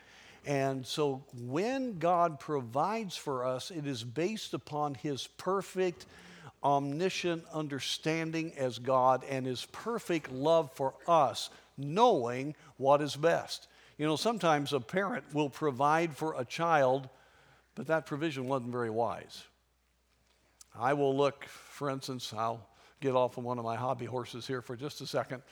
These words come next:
Um, I will see parents provide technology for three-year-olds.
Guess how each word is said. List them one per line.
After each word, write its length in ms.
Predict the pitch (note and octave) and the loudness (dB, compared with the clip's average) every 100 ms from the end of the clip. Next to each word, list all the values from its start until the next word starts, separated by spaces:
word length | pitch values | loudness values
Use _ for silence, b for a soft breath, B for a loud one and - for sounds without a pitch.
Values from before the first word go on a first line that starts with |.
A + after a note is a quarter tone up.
| B B B B | B B B B
Um, 420 | C3 C3 B2+ B2 | 4 4 2 2
I 160 | C3+ D3+ | 2 2
will 140 | D3 | 2
see 240 | C3 D#3 C3+ | -2 -4 -4
parents 440 | - D3 C#3 B2 | -4 -2 -2 -4
provide 540 | - C3+ C3 B2+ B2 | -4 0 4 4 2
technology 720 | - B2+ C#3 C3 C3 A#2 C3 A#2 | 0 -2 0 0 0 -2 -6 -8
for 140 | B2 | -10
three-year-olds. 800 | A#2 B2+ G#2+ G#2+ F#2+ - - - | -8 -6 -6 -8 -10 -12 -16 -18